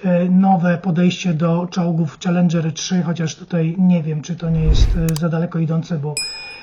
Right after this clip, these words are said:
Brytyjczycy się zastanawiają nad tym, czy w ogóle nie skasować tego, mm, e, programu, bo już wstępne decyzje były w tym zakresie, e, podjęte. Kiedy, e, francusko-niemiecki producent broni K N D S, e,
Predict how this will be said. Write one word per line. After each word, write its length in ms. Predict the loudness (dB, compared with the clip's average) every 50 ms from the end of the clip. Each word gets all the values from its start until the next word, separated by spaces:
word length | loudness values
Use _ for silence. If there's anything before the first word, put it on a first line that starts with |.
| -12 _
Brytyjczycy 480 | -2 -2 0 0 -2 -4 -4 -6 -8 -6
się 140 | -6 -4 -4
zastanawiają 500 | -4 -2 -2 -2 0 0 0 0 0 0
nad 180 | -2 -4 -4
tym, 120 | -4 -4 -4
czy 140 | -4 -4
w 60 | -4 -4
ogóle 300 | -2 -2 -2 -4 -4 -4 -2
nie 240 | 0 0 2 0 -2
skasować 520 | -4 -4 -6 -4 -4 -4 -4 -2 -4 -6
tego, 380 | -6 -6 -4 -4 -2 -4 -6 -6 -12 -20 -20 -20 -20 -20 -20 _ _ -4
mm, 300 | 0 0 2 2 2 2 2 0 0 0 0
e, 40 | 0
programu, 500 | -2 -2 -4 -2 0 0 2 4 2 2
bo 80 | 2 0
już 140 | -2 -4
wstępne 420 | -6 -10 -4 -4 -4 -2 0 -2 -2
decyzje 420 | -2 -4 -4 -4 -4 -2 -2 -2
były 400 | -2 -2 -2 0 0 -2 -4 -6
w 80 | -10 -12
tym 240 | _ -4 -2 0 0
zakresie, 600 | -2 -4 -4 -4 -4 -4 -4 -4 -2 -2 -2 -2 -4 -12 -20 -20 -20 -20 -20 _ _ _
e, 220 | -2 2 2 2
podjęte. 560 | 2 2 0 2 2 2 0 0 -4 -6 -10 -4
Kiedy, 320 | -4 -2 0 0 -2 -2 -4 -10 _ _ _ _ _ _ _ _ _ _ _ _ _ -2
e, 80 | 0 2 4 4 4 2 2 0 -2 -4 -8 -12
francusko-niemiecki 960 | -8 -2 -2 0 0 0 -4 -4 0 2 4 4 6 4 2 2 -2 -4 -6 -4
producent 540 | -2 -2 0 0 0 0 0 -2 -2 0
broni 480 | 0 0 2 2 4 4 2 0 -2 -4 _ _
K 180 | -2 -2 -2
N 260 | -2 -2 0 0 0
D 160 | 0 -2 -2 0
S, 400 | 0 0 -2 -4 -10 -16 -16 -8 -4
e, 380 | -2 0 2 2 0 0 -2